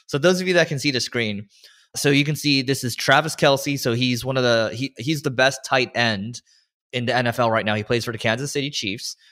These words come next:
And you have Jason Kelce, who's his brother. He plays center for the Philadelphia Eagles. They both played in the Super Bowl against each other last year.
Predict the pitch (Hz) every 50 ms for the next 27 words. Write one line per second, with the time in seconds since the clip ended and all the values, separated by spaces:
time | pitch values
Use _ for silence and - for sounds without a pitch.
0 | _ _ _ - 127 127 131 143 139 135 113 147 170 208 - - 160 139 - 127
1 | 117 117 - 123 123 - 139 143 117 135 120 104 _ 151 165 170 139 120 113 113
2 | 113 - - _ _ - - 156 - 175 160 139 - - - 139 139 139 131 -
3 | - 107 113 - - 123 120 113 120 120 113 - 117 117 113 110 92 117 117 123
4 | 147 160 160 151 - - 117 110 120 117 113 _ - 120 117 117 110 107 104 -
5 | 143 123 131 120 110 113 110 80 120 117 127 143 175 190 - - 107 - - 101
6 | 92 98 104 120 127 _ _ - _ _ _ _ 117 110 110 - - 101 101 107
7 | 135